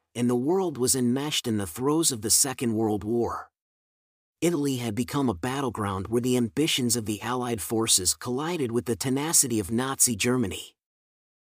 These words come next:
On this stage of war, Monte Cassino transformed from a tranquil abbey to a strategic citadel that held the key to Rome and the soul of Italy.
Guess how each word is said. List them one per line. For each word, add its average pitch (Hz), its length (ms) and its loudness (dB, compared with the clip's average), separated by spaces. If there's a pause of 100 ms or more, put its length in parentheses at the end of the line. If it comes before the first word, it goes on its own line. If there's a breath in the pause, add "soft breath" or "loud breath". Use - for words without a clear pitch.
(120)
On 135 140 2
this 202 140 4
stage 143 380 2
of 113 140 -2
war, 127 420 0 (100)
Monte 170 380 -2
Cassino 120 560 4
transformed 147 720 0
from 120 160 0
a 104 60 -2
tranquil 147 500 0
abbey 117 380 -4
to 139 180 0
a 120 60 2
strategic 139 680 -2
citadel 87 600 2
that 110 140 -4
held 156 260 -4
the 135 80 0
key 170 280 -4
to 127 120 -2
Rome 113 460 0
and 131 120 -2
the 127 60 0
soul 131 400 4
of 123 80 0
Italy. 120 460 -2